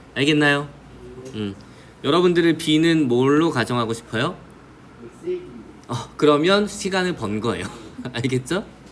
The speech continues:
알겠니? 음, 여기서 이제 가정을 해야 돼요. 자, 얘를, 어, X의 길이로 가정을 할 거고, 그 다음에 얘를 뭐의 길이로 가정할 거냐면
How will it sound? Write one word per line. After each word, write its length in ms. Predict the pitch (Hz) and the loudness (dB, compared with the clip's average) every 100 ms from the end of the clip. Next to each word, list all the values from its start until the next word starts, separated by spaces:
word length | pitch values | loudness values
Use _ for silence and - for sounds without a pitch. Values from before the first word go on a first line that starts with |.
| - - - - | -20 -20 -20 -2
알겠니? 640 | 156 175 180 180 185 190 190 127 131 139 - | 4 6 8 6 4 2 -4 -12 -14 -12 -6
음, 160 | 113 | -2
여기서 260 | 117 147 151 | 2 2 2
이제 140 | 120 | 0
가정을 480 | 120 113 113 139 135 | 0 0 0 0 0
해야 160 | 156 156 | 0 -2
돼요. 500 | 127 113 120 170 214 - - - - - - - - - | -2 -2 -2 -2 -4 -8 -20 -20 -20 -20 -20 -20 -10 0
자, 260 | 131 127 127 | 0 0 0
얘를, 540 | 131 156 165 165 170 - - - - - - - - | 4 6 6 6 4 -2 -16 -20 -20 -20 -20 -18 -8
어, 200 | 107 101 - | -6 -4 -2
X의 600 | 147 - - 190 180 170 | -2 0 2 6 6 4
길이로 400 | 156 135 135 139 | 2 2 2 2
가정을 460 | 107 104 120 120 | 0 0 0 -2
할 140 | 127 - | -2 -4
거고, 400 | 131 107 113 208 - - - - | -4 -2 -4 -6 -14 -20 -20 -10
그 100 | 120 | -2
다음에 360 | 135 139 135 120 | 2 2 4 4
얘를 340 | 120 151 196 | 4 4 2
뭐의 320 | 151 120 143 | 4 4 4
길이로 320 | 135 131 123 123 | 2 2 0 0
가정할 460 | 104 107 117 120 | -2 -2 -4 -4
거냐면 800 | 127 123 120 143 180 190 196 202 | -4 -2 -2 -2 0 0 0 -4